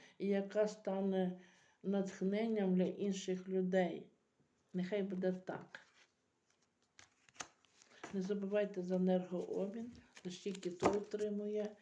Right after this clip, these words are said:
хто віддає. Підписуйтесь на канал, ставте лайки.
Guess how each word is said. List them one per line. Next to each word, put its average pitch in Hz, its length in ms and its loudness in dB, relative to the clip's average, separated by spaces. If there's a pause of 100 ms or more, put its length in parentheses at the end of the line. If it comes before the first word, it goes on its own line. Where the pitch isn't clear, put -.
(160)
хто - 220 -6
віддає. 190 540 -2
Підписуйтесь 190 840 -4
на 180 80 -4
канал, 185 500 -4
ставте 214 440 -6
лайки. 190 680 -4